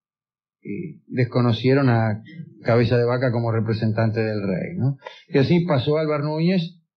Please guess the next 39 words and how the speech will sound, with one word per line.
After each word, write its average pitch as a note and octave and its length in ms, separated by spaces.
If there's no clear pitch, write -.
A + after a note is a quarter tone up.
tirado D3 300
en D3 60
una C#3+ 160
catrera, F#3+ 580
con B2+ 200
grilletes B2+ 520
en B2 100
los A#2+ 140
pies, E3+ 380
a D3 100
la E3 140
espera F#3 720
del E3+ 180
barco F3+ 380
que D#3+ 80
lo D3 60
iba D#3 100
a - 20
llevar C3 300
preso C3+ 220
a A2+ 60
Castilla. A#2+ 720
Y C3 120
así, C3 1160
así A#2+ 200
fue C#3 320
que A#2 80
sucedió, B2 560
¿no? A#2+ 180
El G#2+ 60
siete B2+ 240
de B2 100
marzo C3 300
de A#2+ 60
mil B2 100
quinientos B2 280
cuarenta B2+ 280
y C#3+ 60
cinco D3 600